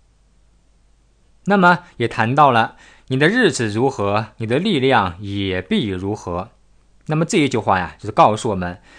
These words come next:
上帝的恩典是够我们用的，就是我们无论遭遇怎样的事情，怎样的环境，那么上帝呢，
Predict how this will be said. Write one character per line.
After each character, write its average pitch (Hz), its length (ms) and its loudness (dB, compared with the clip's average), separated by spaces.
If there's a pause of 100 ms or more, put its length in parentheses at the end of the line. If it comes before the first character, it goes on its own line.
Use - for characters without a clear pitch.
(280)
上 196 120 0
帝 170 60 4
的 151 100 2
恩 220 220 2
典 104 260 0
是 117 80 -6
够 170 280 2
我 101 100 -2
们 95 180 -4
用 131 220 -6
的， - 120 -20 (1120)
就 202 100 4
是 160 300 2 (220)
我 131 100 -2
们 147 100 0
无 139 220 2
论 180 200 2
遭 175 240 4
遇 143 120 0
怎 101 400 -4
样 143 260 -2
的 95 400 -6
事 - 320 -4
情， 95 260 -8 (280)
怎 123 160 -4
样 156 120 0
的 113 120 -2
环 113 340 -2
境， 127 300 -4
那 120 80 -4
么 107 100 -2
上 135 260 0
帝 123 120 -2
呢， 98 180 -4